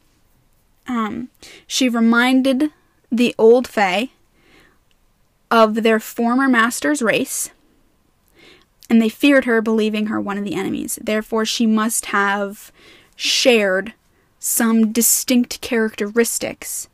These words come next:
of the Daglan. And that is if the Daglan equal Asteri, because we have seen flip sides, I think even on this podcast, where the Daglan could be also Valg, so, like, there's that. But regardless, she reminded them of the Daglan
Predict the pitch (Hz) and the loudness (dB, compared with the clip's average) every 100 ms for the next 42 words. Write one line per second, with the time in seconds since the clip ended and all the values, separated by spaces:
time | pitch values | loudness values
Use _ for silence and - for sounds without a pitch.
0 | _ _ _ _ _ _ _ _ - 226 | _ _ _ _ _ _ _ _ -4 0
1 | 226 214 - - _ _ - 214 226 - | 0 -2 -10 -20 _ _ -2 2 2 0
2 | - - 254 _ _ _ - 247 302 320 | -4 -12 -14 _ _ _ -4 2 4 6
3 | 294 254 - 233 233 233 220 208 208 175 | 2 0 -2 -2 0 0 0 -2 -4 -6
4 | 202 185 180 - 240 233 220 214 - 214 | -6 -6 -6 -2 4 4 4 -2 -4 -4
5 | 202 - _ - 226 220 220 - 220 214 | -4 -10 _ -6 -4 -2 -4 -2 -4 -4
6 | - - 202 190 - - 254 240 220 208 | -6 -4 -4 -4 -6 -6 -2 0 -2 -4
7 | 190 196 - 285 285 269 247 - 202 208 | -8 -4 0 0 2 0 0 -6 -8 -4
8 | 190 196 196 - 196 175 - 180 - 208 | -6 -6 -10 -10 -10 -10 -8 -10 -8 0
9 | 226 220 220 - 180 208 170 - - 208 | 4 4 0 -4 -6 -4 -6 -4 -2 0
10 | 208 - - - 220 240 247 233 233 233 | -2 -10 -16 -10 0 6 6 4 0 -2
11 | - - _ _ _ - - _ - 233 | -6 -14 _ _ _ -20 -20 _ -4 0
12 | 220 214 214 202 - 196 196 208 - 185 | 2 2 0 -2 -2 -2 -4 -6 -4 -2
13 | 185 196 185 190 | -2 -4 -8 -8